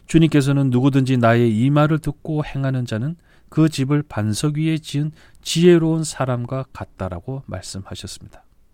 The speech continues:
즉, 듣고, 듣는 것에만 멈추는 것이 아니라 행하는 자가 바로 반석 위에 집을 지은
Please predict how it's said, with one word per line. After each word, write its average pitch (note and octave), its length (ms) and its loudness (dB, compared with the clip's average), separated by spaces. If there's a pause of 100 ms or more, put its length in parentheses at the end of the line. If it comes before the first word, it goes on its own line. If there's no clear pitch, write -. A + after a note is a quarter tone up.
(1000)
즉, - 320 -2 (420)
듣고, A2+ 640 0 (640)
듣는 B2+ 340 6
것에만 C#3+ 400 2
멈추는 G#2+ 500 0
것이 F#2+ 240 -8
아니라 F#2+ 340 -10 (200)
행하는 F#3 380 2
자가 F#2 420 -8 (680)
바로 G#2 340 -4 (520)
반석 G2+ 480 -4
위에 F#2+ 140 -4 (120)
집을 D3 340 -4
지은 D3+ 320 -6